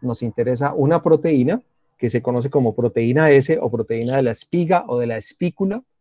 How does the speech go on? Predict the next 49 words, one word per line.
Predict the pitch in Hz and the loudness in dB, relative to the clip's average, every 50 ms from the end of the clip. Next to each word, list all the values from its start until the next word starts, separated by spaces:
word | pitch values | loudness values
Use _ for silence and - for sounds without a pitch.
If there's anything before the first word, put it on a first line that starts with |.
| _ _ _ _ _ _ _ | _ _ _ _ _ _ _
de | - 107 120 | -8 -8 -8
spike | 113 - - _ 151 151 170 180 - - - - _ | -8 -8 -2 _ 4 4 4 4 0 -8 -18 -20 _
en | - 113 113 | -8 -6 -6
inglés. | 113 104 107 120 147 196 220 - _ _ _ _ _ _ _ _ _ - | -4 -2 2 4 4 4 2 -2 _ _ _ _ _ _ _ _ _ -2
Entonces, | 131 127 123 139 139 135 139 156 151 143 143 - - | -2 0 0 0 0 2 4 2 2 2 0 -4 2
este | 180 190 185 - - - 180 | 2 2 2 2 -2 -2 -2
gen | 143 139 165 160 165 190 214 - _ _ _ _ _ _ _ _ _ _ | 0 0 0 0 0 -2 -4 -8 _ _ _ _ _ _ _ _ _ _
es | 135 131 135 - | -4 -4 -4 -6
crítico | _ - 151 151 165 160 - 190 - - 190 190 196 | _ 0 2 2 2 2 0 -4 0 0 0 0 0
para | - - 127 123 120 113 - | 0 -2 0 0 0 -4 -4
que | - 120 | -4 -4
el | 117 110 | -2 0
virus | 120 127 127 147 147 147 - - | 0 2 2 0 0 -2 -6 -6
ingrese | 143 123 131 123 120 127 139 135 - 147 | -4 -2 -2 -2 0 0 0 0 0 -2
a | 143 | -2
las | 135 110 - | -2 -4 -4
células. | - 113 110 107 104 101 101 107 - _ | -6 -8 -8 -6 -8 -10 -12 -14 -12 _
Ese | 117 117 117 139 | -6 -4 -2 -2
gen | 127 135 135 139 139 | -2 0 -2 0 0
es | 135 139 147 | 0 0 0
el | 139 135 | -2 0
que | 139 131 127 | 0 -2 -2
produce | 131 110 110 113 110 - - 135 | 0 -2 -4 -4 -4 -2 0 4
la | 139 131 127 | 4 4 4
proteína | - 123 117 117 - - 110 117 135 156 170 185 196 196 _ _ _ _ _ _ _ _ | 2 0 -2 -2 -2 -4 -2 0 2 2 0 0 -4 -6 _ _ _ _ _ _ _ _
que | - 127 123 120 | 0 2 4 4
el | 120 | 4
virus | 117 131 143 160 165 - - | 4 6 6 4 2 0 0
usa | 160 160 147 - - 98 | 2 2 2 2 0 -2
para | - 143 123 117 | 0 0 0 0
poder | - - 117 113 107 | 0 0 0 0 0
ingresar | 113 120 117 110 110 117 107 | 0 -2 -2 -4 -6 -6 -4
a | 117 123 | -4 -4
las | 127 123 | -4 0
células. | - 220 214 135 - - - - _ _ _ _ _ _ _ _ _ _ | 0 0 2 2 -2 -4 -10 -16 _ _ _ _ _ _ _ _ _ _
Abajo | - 135 147 160 170 170 202 | 4 6 6 8 6 6 6
en | 196 196 | 4 4
muchas | 196 196 190 - 185 175 | 4 2 0 -2 0 2
de | 180 | 2
las | 160 151 | 2 2
diapositivas | 139 131 120 113 127 120 131 113 - 156 185 196 170 - | 2 0 -2 -4 -6 -8 -8 -6 -4 -4 -4 -4 -6 -8
ustedes | 131 117 - 135 131 135 139 | -12 -8 -6 -4 -4 -2 -2
van | 139 143 143 | -2 -2 -2
a | 156 | -2
encontrar | 160 143 139 123 110 123 123 | -4 -4 -6 -8 -6 -6 -6
unas | 120 135 147 147 139 | -4 -2 -2 -2 0
banditas | 135 127 117 113 117 120 120 143 147 139 | 0 -2 -2 -2 -4 -4 -4 -4 -4 -2
de | 135 117 - | -4 -4 -2
color, | - 117 117 117 117 117 117 117 | -4 -2 0 0 -2 -2 -4 -6